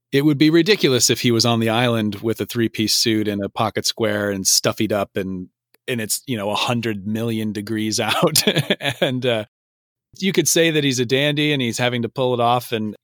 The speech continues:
adhere to his British code, but I love the fact that they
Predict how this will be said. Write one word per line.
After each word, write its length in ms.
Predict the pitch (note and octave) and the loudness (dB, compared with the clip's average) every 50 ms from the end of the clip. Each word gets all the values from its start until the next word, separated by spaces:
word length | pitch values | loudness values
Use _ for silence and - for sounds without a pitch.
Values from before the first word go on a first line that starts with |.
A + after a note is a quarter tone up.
| _ - | _ -10
adhere 340 | G2+ - - B2+ B2+ A#2+ | -10 -4 0 0 2 2
to 220 | A#2 - - A#2+ A2 | 0 0 -2 -2 -2
his 180 | G#2 G#2+ G2+ | -2 -2 -4
British 320 | F2+ F#2 A#2+ A#2 A2 G#2 - - | -4 -4 -4 -2 -2 -4 -4 -4
code, 400 | - - C3 A#2 C3 D#3+ D#3+ C3 | -4 0 0 2 2 2 0 0
but 200 | A2+ A#2+ G#2+ - - _ _ _ _ _ _ _ _ _ _ | 0 0 0 0 -4 _ _ _ _ _ _ _ _ _ _
I 140 | - C3 D3 | 0 2 4
love 240 | C#3 C#3 C#3 C#3+ B2+ | 4 4 4 2 2
the 80 | B2+ | 0
fact 280 | A#2+ - - A#2 A2 - | -2 -2 -2 -2 -2 -4
that 120 | A#2 G2+ | -4 -4
they 440 | - A#2 A2+ A2 G#2+ G#2+ G#2+ G#2+ - | -2 0 0 0 0 0 -2 -4 -6